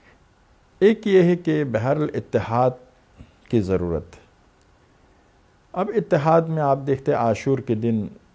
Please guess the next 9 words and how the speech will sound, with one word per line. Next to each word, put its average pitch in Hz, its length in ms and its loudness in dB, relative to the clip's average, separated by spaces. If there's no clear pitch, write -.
ہر 143 120 4
شہر 127 400 0
میں 120 140 -2
جلوس 117 400 -2
ہوتا 120 200 -2
ہے، 113 120 0
بہت 151 240 -2
شاندار 101 480 -2
جلوس، 80 380 -6